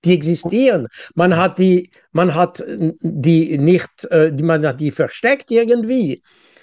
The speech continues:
Aber die Fakten existieren. Und man muss aufpassen hier, dass man kann emotionell für den Russen oder für den Ukrainer sein.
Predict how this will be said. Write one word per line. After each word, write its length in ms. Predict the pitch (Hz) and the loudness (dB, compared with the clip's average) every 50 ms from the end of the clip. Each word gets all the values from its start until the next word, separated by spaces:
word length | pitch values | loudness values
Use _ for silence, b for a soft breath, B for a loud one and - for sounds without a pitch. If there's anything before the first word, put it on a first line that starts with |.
| b b b b b _ | b b b b b _
Aber 220 | - 156 143 - | -6 -2 0 0
die 140 | 117 139 151 | 0 -2 -4
Fakten 520 | - - - 156 - - - 156 143 147 - _ | -6 -6 -8 -8 -8 -6 -2 -2 -2 -2 0 _
existieren. 880 | - 135 117 - 135 131 - - - 220 262 269 240 180 139 110 B B B B B B B B B _ | -2 -2 -2 -2 -6 -6 -6 -4 0 2 2 2 2 0 -2 -6 B B B B B B B B B _
Und 480 | - 208 214 214 202 - - - 214 - _ 269 | 4 6 6 6 4 2 -2 -8 -18 -16 _ -10
man 280 | 196 160 151 196 220 220 | -6 -2 0 2 2 4
muss 200 | 214 196 180 - | 4 2 2 0
aufpassen 720 | 220 240 269 - - _ - 254 220 - - - 180 151 | -2 -2 -2 -4 -6 _ -4 -4 -4 -6 -6 -4 -4 -4
hier, 320 | 123 110 - 151 135 123 110 | -4 -2 -2 -2 0 0 -2
dass 320 | - - 151 139 - - - | -2 -2 -2 -2 -2 -6 -8
man 320 | 175 139 175 190 180 180 | -4 -2 0 0 0 -2
kann 460 | - - - 247 269 285 294 277 233 b b b b b _ _ _ _ _ _ _ _ _ _ _ _ _ - | -4 -4 -2 0 2 2 2 0 -2 b b b b b _ _ _ _ _ _ _ _ _ _ _ _ _ 0
emotionell 920 | 160 147 151 151 151 - - 151 139 143 160 185 208 233 240 240 226 196 - _ _ _ _ _ _ | 0 2 2 0 -2 -2 -2 -2 0 0 2 2 2 2 2 0 -2 -4 -6 _ _ _ _ _ _
für 360 | _ _ - 165 175 196 202 | _ _ 0 4 4 4 4
den 180 | 185 160 202 185 | 4 2 2 0
Russen 540 | 170 160 190 196 - - - 196 190 185 185 | 0 -2 -2 -4 -6 -8 -6 -4 -2 -2 -2
oder 280 | 185 - 120 117 107 - | -2 -4 -4 -4 -4 -6
für 240 | - - 160 185 214 | -2 0 2 2 4
den 180 | 196 202 185 | 4 4 2
Ukrainer 480 | 196 180 - - 185 185 185 180 185 170 | 2 0 0 0 2 2 2 2 0 -2
sein. 460 | 139 143 160 156 160 170 165 160 147 | -2 -2 -2 -2 0 0 -2 -2 -6